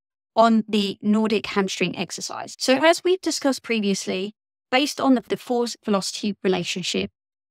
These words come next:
individuals should be able to achieve a higher force output in the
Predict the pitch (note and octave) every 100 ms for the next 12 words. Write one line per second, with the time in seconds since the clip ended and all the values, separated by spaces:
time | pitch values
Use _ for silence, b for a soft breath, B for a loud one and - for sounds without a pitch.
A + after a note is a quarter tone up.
0 | - D4+ D#4+ B3 - F#3+ F#3 - - -
1 | A3+ G#3+ G#3 G#3+ - A3 A3 - C4 G3
2 | - A3 - C#4 D#4 - D4+ D4 - G3
3 | - G3+ F3+ - - - G3 F#3+